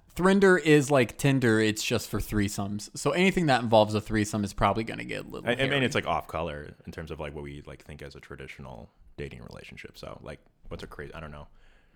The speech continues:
Speaker 2: People, people who, like, date with their dogs. I'm like, I think that's kinda weird. Like,
Speaker 1: What?
Speaker 2: can our dogs get along?
Speaker 1: How about dating with ferrets?
Speaker 2: Dating, I, you know,
Speaker 1: <laughs>
Speaker 2: I'm waiting.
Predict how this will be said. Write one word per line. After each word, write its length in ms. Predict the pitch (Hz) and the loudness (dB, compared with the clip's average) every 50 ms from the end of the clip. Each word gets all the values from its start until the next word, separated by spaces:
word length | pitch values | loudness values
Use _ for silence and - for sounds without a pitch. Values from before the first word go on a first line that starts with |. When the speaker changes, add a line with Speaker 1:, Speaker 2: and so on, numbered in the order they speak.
| _ _ _ _ _ | _ _ _ _ _
Speaker 2:
People, 460 | - 135 131 151 139 127 110 107 - - | -12 -10 -8 -6 -6 -6 -6 -8 -10 -8
people 200 | - 127 113 98 | -8 -6 -4 -4
who, 40 | 98 | -4
like, 200 | 92 85 73 69 | -4 -6 -6 -6
date 160 | - 80 80 | -6 -8 -8
with 100 | 76 78 | -8 -10
their 120 | - 78 71 | -12 -12 -10
dogs. 540 | 69 71 69 69 71 71 71 78 - - - _ - - - - _ _ _ _ _ | -10 -8 -8 -8 -8 -10 -10 -12 -14 -16 -18 _ -20 -20 -20 -20 _ _ _ _ _
I'm 140 | - 80 80 | -16 -14 -12
like, 160 | 76 73 - - | -14 -14 -14 -16
I 40 | - | -14
think 180 | - 82 78 | -14 -14 -12
that's 180 | - 73 - - | -12 -14 -14 -12
kinda 220 | - 80 78 76 | -12 -12 -10 -8
weird. 280 | 76 78 78 78 78 76 | -8 -6 -6 -6 -6 -8
Like, 260 | 76 73 73 - - - - | -8 -10 -12 -14 -16 -20 -16
Speaker 1:
What? 240 | - 123 139 151 - | -12 -10 -10 -10 -8
Speaker 2:
can 140 | - 123 127 | -6 -2 -2
our 80 | 135 127 | -2 2
dogs 360 | 101 98 95 101 113 117 - | 2 4 4 4 2 0 -2
get 120 | 143 143 | -2 -2
along? 380 | 151 151 156 156 156 156 156 156 | -2 -2 -2 -2 -2 -2 -2 0
Speaker 1:
How 60 | 156 - 143 | 0 2 2
about 140 | - 127 | 2 4
dating 220 | 113 131 135 127 131 | 4 4 6 6 6
with 140 | 120 110 - | 4 2 2
ferrets? 680 | - - - 104 101 101 95 - - - - - - - - - - | 0 0 0 0 2 0 -2 -6 -8 -12 -12 -12 -12 -14 -18 -14 -8
Speaker 2:
Dating, 460 | - 110 117 117 - - - 117 110 - - | -4 -4 -4 -4 -6 -10 -12 -12 -10 -8 -6
I, 140 | 104 110 | -6 -4
you 180 | 110 - 117 107 | -2 -2 -2 0
know, 340 | 110 110 113 117 120 123 117 - | 0 2 0 0 -2 -4 -8 -12
Speaker 1:
<laughs> 560 | - - - - - - - - - 339 - - - _ _ _ _ _ _ - | -18 -20 -20 -20 -20 -20 -6 2 2 2 2 2 -8 _ _ _ _ _ _ -10
Speaker 2:
I'm 180 | 92 90 90 90 | -8 -6 -4 -4
waiting. 180 | 92 95 92 | -4 -6 -8